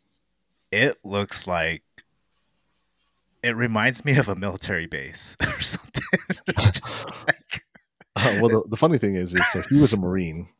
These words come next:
Speaker 1: Okay.
Speaker 2: And, I mean, it's mind-blowing 'cause he's been a, a, a black belt since ninety-six. And when he started, his,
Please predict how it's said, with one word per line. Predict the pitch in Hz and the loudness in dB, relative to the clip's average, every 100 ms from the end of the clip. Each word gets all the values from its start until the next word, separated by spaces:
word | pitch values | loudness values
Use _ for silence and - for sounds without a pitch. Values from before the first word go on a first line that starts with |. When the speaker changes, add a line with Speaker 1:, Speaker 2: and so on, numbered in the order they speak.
| _ _ _ _ _ | _ _ _ _ _
Speaker 1:
Okay. | 104 - 107 101 110 - _ _ 107 | -6 0 2 2 0 -8 _ _ 2
Speaker 2:
And, | 101 92 85 - - - - | 2 2 -4 -12 -20 -14 -2
I | |
mean, | 110 | 2
it's | 233 - | 2 0
mind-blowing | 78 160 92 85 85 | 0 2 2 0 -2
'cause | - 92 | -4 0
he's | 185 220 | 0 2
been | 269 220 | 2 4
a, | 139 107 90 90 - _ _ _ _ _ _ - | 6 6 2 -6 -14 _ _ _ _ _ _ -6
a, | 85 - | -6 -4
a | 98 | 0
black | 98 92 104 | 4 4 4
belt | - 85 - | 2 2 0
since | 85 - | -2 0
ninety-six. | 95 92 107 113 - - - - - - _ _ _ _ _ _ _ _ _ _ _ _ _ _ _ _ - - - | 2 6 6 4 2 -2 -4 -4 -6 -8 _ _ _ _ _ _ _ _ _ _ _ _ _ _ _ _ -14 -8 2
And | 98 82 82 80 - - - - - _ - | 4 4 2 -4 -12 -18 -20 -20 -20 _ 0
when | 101 | 0
he | 101 123 | 4 2
started, | - - 87 82 80 80 - _ _ _ - | 2 2 2 2 -2 -6 -14 _ _ _ -16
his, | - - 110 107 104 104 - - - | -6 4 8 8 6 2 0 -2 -2